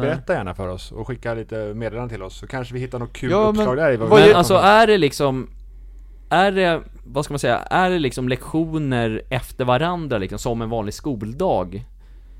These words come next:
Speaker 3: Liksom att man, det är inte en klockan ett, en klockan fyra,
Speaker 1: Och sen
Speaker 3: alltså
Speaker 1: är det
Speaker 3: så.
Speaker 1: håltimme.
Speaker 3: Exakt.
Speaker 2: Mm.
Speaker 1: Jag vet inte.
Speaker 3: Nej, du, du vet inte, nej.
Speaker 1: Men, men jag vet ju att om Martin skulle börja om i skolan just nu, då vet jag vad han skulle göra på sin raster.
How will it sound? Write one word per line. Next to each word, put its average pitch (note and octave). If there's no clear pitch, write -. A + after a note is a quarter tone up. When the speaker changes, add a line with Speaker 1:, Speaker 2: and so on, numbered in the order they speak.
Speaker 3:
Liksom A2+
att -
man, A#2
det B2
är A2+
inte A#2+
en B2
klockan G#2
ett, -
en G#2+
klockan G2
fyra, G2+
Speaker 1:
Och B2+
sen C#3
Speaker 3:
alltså B2+
Speaker 1:
är B2+
det B2
Speaker 3:
så. A#2+
Speaker 1:
håltimme. A#2
Speaker 3:
Exakt. A#2+
Speaker 2:
Mm. A2
Speaker 1:
Jag D#3+
vet C4+
inte. A#2+
Speaker 3:
Nej, D3
du, D3+
du C#3
vet A#2
inte, F2
nej. F2
Speaker 1:
Men, E3
men E3+
jag D3+
vet E3+
ju B2+
att -
om B2+
Martin D#3+
skulle B2
börja A2+
om A#2
i G2+
skolan G#2
just F2+
nu, F#2
då G#2
vet G#2+
jag G2+
vad G2
han G#2+
skulle G2+
göra F2+
på -
sin F#2
raster. -